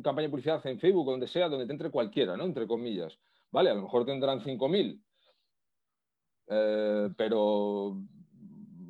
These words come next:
muchos a lo mejor pasaban por allí, que no tienen mucho interés. Si tú a lo mejor, eh, sabes lanzar el tiro a un sitio donde solo haya doscientas personas, pero de las doscientas,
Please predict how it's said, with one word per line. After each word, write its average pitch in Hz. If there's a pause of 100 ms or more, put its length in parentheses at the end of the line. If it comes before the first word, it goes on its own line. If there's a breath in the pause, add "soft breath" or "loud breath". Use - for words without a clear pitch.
(360)
muchos 143
a 147
lo 156
mejor 160
pasaban 156
por 123
allí, 147
que 113
no 120
tienen 127
mucho 123
interés. 120 (180)
Si 107
tú 123
a 131
lo 135
mejor, 139 (440 soft breath)
eh, 120
sabes 147
lanzar 139
el 139
tiro 165
a -
un 135
sitio 156
donde 104
solo 135
haya 139
doscientas 135
personas, 139 (320)
pero 113
de 107
las 107
doscientas, 110